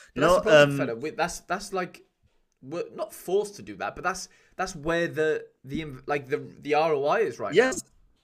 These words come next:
Speaker 2: now.
Speaker 1: And the, not the R-, yes, not even the R O I, at least the, the, the normal enjoyment in a way. And what we need,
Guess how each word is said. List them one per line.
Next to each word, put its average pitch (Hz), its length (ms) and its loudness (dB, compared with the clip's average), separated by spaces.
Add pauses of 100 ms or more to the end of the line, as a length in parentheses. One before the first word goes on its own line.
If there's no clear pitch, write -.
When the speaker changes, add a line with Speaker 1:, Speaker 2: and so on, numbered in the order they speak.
(340)
Speaker 2:
now. 147 60 2
Speaker 1:
And 151 100 0
the, - 280 -6 (240)
not 165 300 0
the 156 160 6
R-, 135 260 2
yes, 170 540 2
not 170 300 -4
even 175 160 -4
the 156 140 2
R 151 180 4
O - 20 6
I, 170 60 4 (200)
at 120 140 -2
least 170 240 -4
the, 120 180 -8 (560)
the, 127 120 -2
the 131 240 2 (180)
normal 147 500 2
enjoyment 135 640 0
in 104 160 -2
a 98 120 -2
way. 90 320 -2 (400)
And 127 260 2 (260)
what 170 320 6 (340)
we 135 220 2
need, 170 480 2